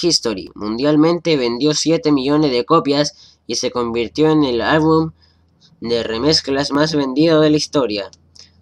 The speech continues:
El disco, al igual que el sencillo del mismo nombre, llegó a ser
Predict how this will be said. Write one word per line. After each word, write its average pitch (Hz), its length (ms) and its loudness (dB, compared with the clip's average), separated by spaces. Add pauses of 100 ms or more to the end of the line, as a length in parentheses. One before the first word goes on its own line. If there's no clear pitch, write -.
(340)
El 113 160 -4
disco, 147 500 2
al 117 160 0
igual 147 500 2 (160)
que 117 140 -4
el 113 80 -4
sencillo 147 640 0
del 120 160 -4
mismo 143 400 0
nombre, 143 460 0 (420)
llegó 120 280 0
a 151 80 4
ser 151 360 2